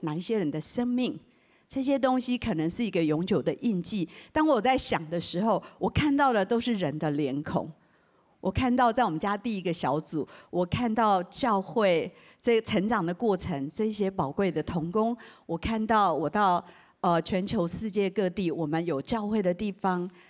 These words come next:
去那个地方跟他们见面，听到他们的见证，听到他们生命的改变，听到他们怎么被神成全，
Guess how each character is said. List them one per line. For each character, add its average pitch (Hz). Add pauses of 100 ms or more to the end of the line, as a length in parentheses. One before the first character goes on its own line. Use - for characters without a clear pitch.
(360)
去 -
那 285
个 277
地 277
方 247
跟 247
他 247
们 233
见 254
面， 226
听 -
到 240
他 220
们 202
的 175
见 214
证， 196 (260)
听 -
到 247
他 226
们 220
生 269
命 262
的 190
改 151
变， 185
听 285
到 269
他 247
们 233 (220)
怎 196
么 190
被 285
神 175
成 160
全， -